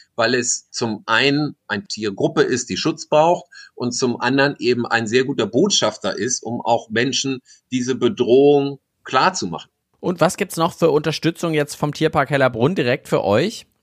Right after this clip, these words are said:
Speaker 1: Der Tierpark Hellerbrunn unterstützt uns, indem er die Gehälter von zwei Parkwächtern in dem Gebiet finanziert. Und diese Parkwächter sind dann täglich auf der Fläche, patrouillieren den Wald,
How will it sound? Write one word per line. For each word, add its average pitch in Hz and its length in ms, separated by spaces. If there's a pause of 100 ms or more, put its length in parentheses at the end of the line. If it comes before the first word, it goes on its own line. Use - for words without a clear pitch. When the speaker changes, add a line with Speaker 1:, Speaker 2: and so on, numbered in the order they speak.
(260)
Speaker 1:
Der 127 180
Tierpark 185 340
Hellerbrunn 156 520
unterstützt 143 600
uns, 147 500
indem 131 400
er 127 60
die 113 140
Gehälter 131 360
von 120 180
zwei 101 240
Parkwächtern 156 800
in 135 200
dem 131 200
Gebiet 135 500
finanziert. 160 600 (320)
Und 127 260
diese 135 180
Parkwächter 135 800
sind 135 420
dann 127 300 (160)
täglich 135 440
auf 117 140
der 120 140
Fläche, 127 400
patrouillieren 135 560
den 123 180
Wald, 113 400